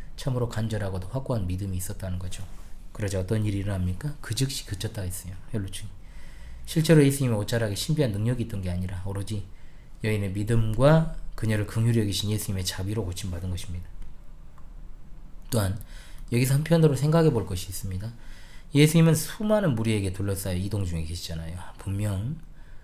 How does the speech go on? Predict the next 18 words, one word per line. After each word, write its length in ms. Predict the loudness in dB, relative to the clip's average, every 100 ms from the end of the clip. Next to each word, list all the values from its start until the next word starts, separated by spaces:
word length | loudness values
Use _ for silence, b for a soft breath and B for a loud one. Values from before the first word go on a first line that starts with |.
| B
예수님을 380 | -2 2 2 2
밀어붙였던 720 | 4 4 4 0 -2 2 0
사람들 360 | 2 0 0 -2
중에는 320 | -2 -2 -2
병자들이 560 | -2 -2 -2 -2 -2 -2
있었을 360 | -2 -2 -4
겁니다. 380 | -4 -4 -4 -8 -12 B B B B -2
예수님에 380 | 0 2 0 0
대한 160 | 0
소문 320 | 0 2 2 0
듣고 240 | -4 -4
진짜 260 | -2 2 4
예수님 300 | 4 4 2
한번 180 | 2
만져보려고 540 | 0 2 2 4 2 2
온 80 | 0
사람들, 580 | 0 -2 -2 -4 -6 -8 -12 -12 b b b b -12
어, 160 | -10